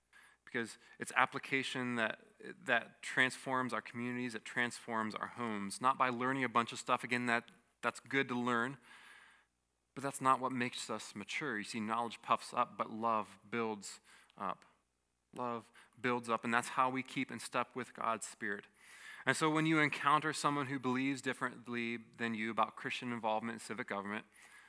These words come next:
what does love require? Of you? When you get a call or a text from your ex, what does love require of you? When you come home and your spouse isn't so loving, what does love require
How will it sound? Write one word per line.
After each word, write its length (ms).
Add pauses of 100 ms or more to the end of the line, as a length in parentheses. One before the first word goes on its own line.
(300)
what 140
does 160
love 440
require? 640 (540)
Of 100
you? 200 (540)
When 140
you 80
get 160
a 40
call 380
or 100
a 40
text 300
from 160
your 140
ex, 260 (220)
what 240
does 220
love 380 (420)
require 640
of 140
you? 240
When 120
you 80
come 220
home 260
and 80
your 100
spouse 420
isn't 300
so 160
loving, 460
what 160
does 180
love 360
require 600